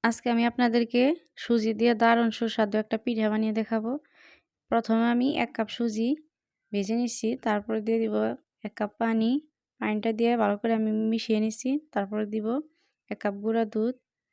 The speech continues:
তারপরে আমি দিয়ে দিব হাফ কাপ চিনি,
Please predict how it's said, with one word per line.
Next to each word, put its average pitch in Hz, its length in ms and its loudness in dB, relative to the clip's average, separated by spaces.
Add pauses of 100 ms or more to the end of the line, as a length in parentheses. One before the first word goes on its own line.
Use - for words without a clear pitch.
(640)
তারপরে 208 340 -4
আমি 214 140 -2
দিয়ে 220 140 -2
দিব 214 160 -2 (200)
হাফ 202 220 -8
কাপ 214 180 -4
চিনি, 226 380 0